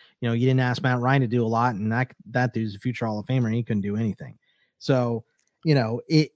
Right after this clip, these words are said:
it, it's a big ask no matter where he lands. So, you know, um,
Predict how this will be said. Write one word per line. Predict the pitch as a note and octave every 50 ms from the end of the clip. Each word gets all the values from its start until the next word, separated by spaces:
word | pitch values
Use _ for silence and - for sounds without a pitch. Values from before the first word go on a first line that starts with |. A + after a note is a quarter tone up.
| _ _ _ _ _
it, | F3 D#3+ E3+ E3+ -
it's | F#3+ F3 - F#3
a | E3
big | B2+ F#3+ G#3+ A3 G3+
ask | F#3 F3 F3 E3+ - -
no | F3 D#3
matter | D#3 D3+ C#3 C3+
where | A#2 C3 C3+ C3+ C3+
he | A2+ B2+ B2+
lands. | A#2+ A2 G2+ F2+ D#2+ - A#2+ A#2+ - - - _
So, | - - - B2+ A#2+ A#2 A2+ A#2 - - _ _ _ _ _ _
you | - C#3+ C#3+ C3
know, | A#2+ A2 G#2+ G#2+ A2 G#2
um, | A#2 A#2+ A#2 A#2 A2+ A2 A2 G#2+ G#2+ G#2